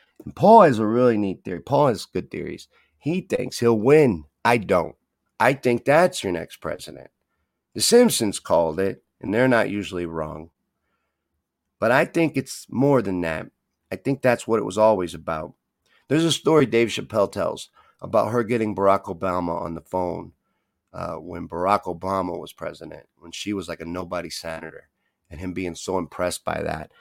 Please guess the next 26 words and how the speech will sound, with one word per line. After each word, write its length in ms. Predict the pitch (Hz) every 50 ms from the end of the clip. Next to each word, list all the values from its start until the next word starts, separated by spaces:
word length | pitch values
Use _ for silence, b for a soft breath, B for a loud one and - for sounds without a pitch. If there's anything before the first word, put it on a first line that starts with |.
| b b b b _
But 180 | - - - -
there's 180 | 117 120 110
another 240 | 120 131 147 151 143
story 340 | - - - 127 120 117 104
Josh 420 | 90 92 107 110 113 117 107 -
told 180 | - - 90 87
me 100 | 92 90
about 320 | 85 82 - 90 90 90
a 60 | 85
party 500 | 87 _ - - 131 139 135 120 101 90
that 220 | 85 85 85 85 - _ _ _ _ _ _ _
these 200 | - 98 90 87
elites 480 | 92 90 90 95 107 104 92 - - -
throw 260 | - 90 90 87 85
where 160 | 85 87 90
they 180 | 92 92 95 92 - _ _ -
pick 260 | - 175 - - -
presidents, 520 | 113 101 87 85 87 87 87 82 80 -
and 140 | 90 90 85
she 180 | - - 120 123
was 200 | 120 110 95 -
featured 520 | - 143 156 139 127 - - - 87 82
at 100 | 87 -
one 160 | 90 85 85
of 80 | 85 82
those. 240 | 87 87 85 -